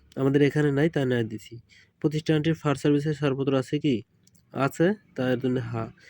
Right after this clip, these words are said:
টয়লেটের ব্যবস্থা থাকলে অবশ্যই আছে, হা দিবেন।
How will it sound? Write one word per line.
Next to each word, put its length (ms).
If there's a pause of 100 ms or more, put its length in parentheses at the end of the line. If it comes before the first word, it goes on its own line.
(240)
টয়লেটের 360
ব্যবস্থা 320
থাকলে 460
অবশ্যই 360
আছে, 240
হা 220
দিবেন। 300